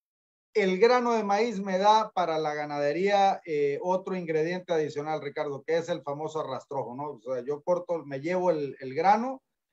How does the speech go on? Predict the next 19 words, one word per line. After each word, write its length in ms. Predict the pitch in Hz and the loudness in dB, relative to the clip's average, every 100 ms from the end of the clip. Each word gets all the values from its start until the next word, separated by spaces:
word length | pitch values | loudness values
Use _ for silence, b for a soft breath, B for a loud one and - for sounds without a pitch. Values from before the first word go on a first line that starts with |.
| _ - | _ -14
y 140 | 151 | -10
me 160 | 147 147 | -4 2
va 100 | 170 | 2
a 100 | 175 | 4
quedar 300 | 180 180 180 | 4 6 6
ahí 220 | 180 185 | 4 4
en 100 | 180 | 0
el, 240 | 170 156 165 | 0 0 -4
en 120 | 143 | -4
el, 340 | 143 139 135 131 | -4 -4 -6 -6
en 160 | 131 | -6
el 520 | 135 135 131 127 123 120 | -6 -6 -6 -6 -8 -6
barbecho, 520 | 131 139 185 190 202 | -4 0 0 0 -6
pues 140 | 170 | -6
me 100 | 143 | -4
va 120 | 143 160 | -2 -2
a 60 | |
quedar 260 | 165 160 165 | 0 0 0
ese, 380 | 165 165 143 | 0 0 -2